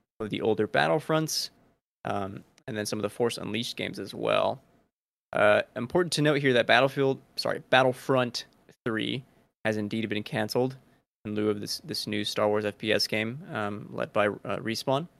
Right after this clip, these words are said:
Um, and then a new Star Wars strategy game, published by Respawn, but developed by new studio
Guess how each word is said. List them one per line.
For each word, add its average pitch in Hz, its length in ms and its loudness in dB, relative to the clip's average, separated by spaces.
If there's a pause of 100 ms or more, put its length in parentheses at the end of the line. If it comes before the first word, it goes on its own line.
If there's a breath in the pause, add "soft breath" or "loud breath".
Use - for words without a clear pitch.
(1700)
Um, 123 500 8
and 127 140 4
then 135 100 8
a 135 120 8
new 151 420 6
Star 143 340 6
Wars 131 360 2
strategy 135 540 -2
game, - 300 -4 (400)
published 240 380 6
by 127 80 4
Respawn, 107 580 0 (360 soft breath)
but 110 120 -2
developed 143 540 4 (100)
by 104 160 2
new 120 320 2
studio 107 560 2